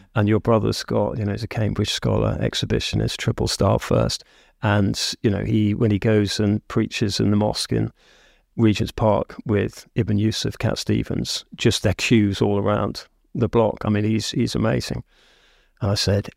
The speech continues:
"If I went on the radio with my brother, I would, he would end up in a fight and, <laughs> uh, and he would win." So anyway, so I am, I am very much the, uh, the minor crayfish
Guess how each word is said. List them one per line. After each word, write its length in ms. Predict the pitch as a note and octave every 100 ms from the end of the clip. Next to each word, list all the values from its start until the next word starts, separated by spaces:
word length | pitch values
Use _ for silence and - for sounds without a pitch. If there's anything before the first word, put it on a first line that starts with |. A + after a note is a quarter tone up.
| _ A#2+
"If 120 | -
I 140 | C3+
went 220 | B2 A#2+
on 140 | - A2+
the 100 | A2+
radio 320 | A2 G2+ F#2+
with 140 | G2
my 120 | G2 G#2
brother, 480 | A2 G2+ - G2 G3+ - -
I 220 | B2+ A#2
would, 400 | B2+ A#2+ B2 A2+
he 120 | E3 C#3+
would 160 | D3
end 160 | F3 E3+
up 120 | -
in 60 | A#2+
a 60 |
fight 500 | - B2 G#2 - - - - A#2
and, 500 | A2+ A#2 A2+ D3+ A#2 -
<laughs> 40 |
uh, 280 | - A#2+ A#2+ -
and 220 | A#2+ A#2+
he 160 | A#2+ A#2
would 200 | A2+ G#2+
win." 300 | A2 G#2 F#2+ _ - B3 A2 A#3+ - _ -
So 140 | A#2+
anyway, 320 | G#2 G#2 G#2 G#2
so 240 | - B2+
I 200 | D3 C#3
am, 200 | C3+ C3+ -
I 180 | C3
am 140 | C3 A#2
very 320 | G#2+ C#3 C#3
much 320 | B2 B2+ -
the, 300 | - A#2+ A#2
uh, 280 | A2+ A2 G#2+ - -
the 80 | A2
minor 340 | A#2 A2 G#2+
crayfish 680 | - G#2+ G#2 - G2 -